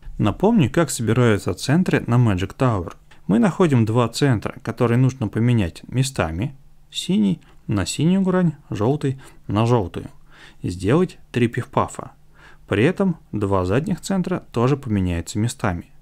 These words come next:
Важно именно положение, из которых делать три пиф-пафа. Если мы будем делать пиф-пафы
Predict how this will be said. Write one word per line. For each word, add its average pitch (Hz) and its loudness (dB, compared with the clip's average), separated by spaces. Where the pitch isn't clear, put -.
Важно 165 0
именно 143 2
положение, 117 0
из 110 -6
которых - -4
делать 127 -2
три 104 -2
пиф-пафа. - -4
Если - 2
мы 127 6
будем 117 2
делать 107 2
пиф-пафы - -4